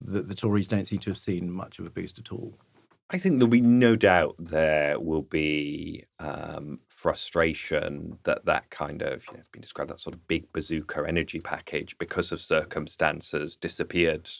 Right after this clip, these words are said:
Speaker 2: off the news headlines almost as quickly, uh, as it appears. What, what, what I'm unsure about is whether there is no bounce because there is no bounce and the opportunity is gone,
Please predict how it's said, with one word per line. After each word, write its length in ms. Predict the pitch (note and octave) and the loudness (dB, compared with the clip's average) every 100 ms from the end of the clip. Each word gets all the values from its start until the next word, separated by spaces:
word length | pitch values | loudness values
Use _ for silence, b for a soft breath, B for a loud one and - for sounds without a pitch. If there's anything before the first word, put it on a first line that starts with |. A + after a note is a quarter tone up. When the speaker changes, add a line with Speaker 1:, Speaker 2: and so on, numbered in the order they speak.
| - | -4
Speaker 2:
off 140 | F2 - | -4 -2
the 100 | E2 | -4
news 280 | E2 D#2+ - | -2 -2 0
headlines 680 | D#2+ E2+ D#2 D#2 D#2 D#2 | 0 4 2 2 -2 -6
almost 340 | D#2+ E2+ D#2+ - | -2 0 0 -4
as 120 | E2 | -6
quickly, 580 | - E2+ - E2 D#2+ E2+ B B B B | -4 -6 -2 -2 -2 -4 B B B B
uh, 160 | F2 E2+ - | 0 0 2
as 220 | F2 - | 0 0
it 240 | D#2+ D2+ _ | -2 -2 _
appears. 560 | F2 E2+ A#2+ A2 D#2 - | -8 2 6 6 6 4
What, 180 | D3+ D#3 | 4 6
what, 220 | D#3+ D#3 | 6 8
what 160 | D3 | 8
I'm 160 | D3 C#3+ - | 6 4 4
unsure 640 | D3 E3 C#3+ - F#2 D#2 | 4 4 0 2 2 4
about 680 | C#2+ - - C2 D2 - - _ b b - | 0 -2 -6 -8 -10 -10 -20 _ b b -2
is 200 | F#2 F2 | -2 4
whether 680 | F#2 F2 F2+ E2+ D#2 D#2 - b - | 6 6 6 4 6 4 0 b 0
there 200 | F#2 F2+ | 2 4
is 400 | F2 E2+ D#2 - | 4 4 0 -6
no 240 | F#2+ E2+ E2+ | 0 2 4
bounce 760 | E2+ D#2+ D#2+ D2+ - - - _ | 4 4 0 -6 -10 -14 -14 _
because 220 | - - | -14 -12
there 100 | - | -4
is 120 | D#2 - | -4 -2
no 100 | C#2+ | 2
bounce 420 | E2 D2 F#2 - | 2 2 -6 -12
and 140 | C#2 | -6
the 80 | D#2+ | -2
opportunity 560 | D2+ - - D#2 - D2+ | -2 -4 -4 -4 -4 -6
is 100 | C#2+ | 0
gone, 400 | F2+ D#2+ C#2 | 4 4 4